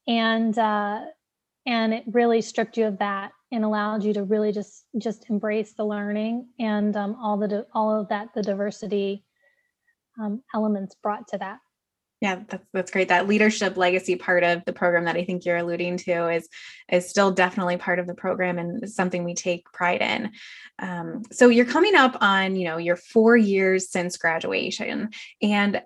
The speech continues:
Speaker 2: how has your degree had an impact? Obviously, you've changed roles. You've, you know, ventured out on your own.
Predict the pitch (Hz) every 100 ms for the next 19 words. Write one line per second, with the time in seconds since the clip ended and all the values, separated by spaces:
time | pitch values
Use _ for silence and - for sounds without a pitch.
0 | _ - 233 247 330 359 285 233 220 202
1 | 202 175 165 165 - - 180 190 208 196
2 | 190 - - 185 220 247 - 175 180 247
3 | 208 180 185 180 170 170 190 226 180 180
4 | 214 190 180 170 170 226